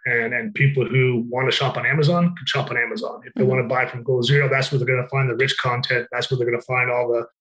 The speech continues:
Speaker 1: the great stories and the great videos. We're gonna send them to retail stores where they got experts." And so Amazon was kinda like, "Yeah, we'll put it up there. And for the people who wanna just type in Goal Zero, buy our product, we're, we're there."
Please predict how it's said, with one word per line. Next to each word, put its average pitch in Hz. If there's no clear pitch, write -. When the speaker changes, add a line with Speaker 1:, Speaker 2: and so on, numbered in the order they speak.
Speaker 1:
the 110
great 123
stories 120
and 135
the 110
great 127
videos. 120
We're 139
gonna 131
send 139
them 135
to 110
retail 135
stores 127
where 117
they 113
got 113
experts." -
And 131
so -
Amazon 143
was 135
kinda 127
like, 117
"Yeah, 160
we'll 110
put -
it 165
up -
there. 156
And 131
for -
the -
people 156
who 143
wanna 135
just -
type 139
in 131
Goal 131
Zero, 127
buy 123
our 123
product, 123
we're, 127
we're 131
there." 113